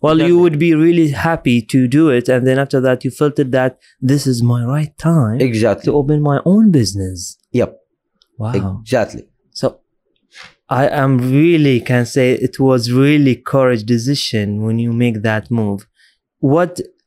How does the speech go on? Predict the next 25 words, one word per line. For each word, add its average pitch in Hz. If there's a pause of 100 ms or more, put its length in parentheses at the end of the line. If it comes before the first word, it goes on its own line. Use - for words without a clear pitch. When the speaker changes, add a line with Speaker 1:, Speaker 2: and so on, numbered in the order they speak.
(120)
Speaker 1:
others 135
surround 113
you? 101 (180)
I 127
mean, 117
your 147
family, 131
your 123
friends, 101 (520)
uh, 117 (120)
people 147
around 123
you. 104
Well, 139
what 151
was 120
their 113
thinking 117
when 110
you 110
made 107
that 92
decision? 101
Speaker 2:
I 156
mean, 175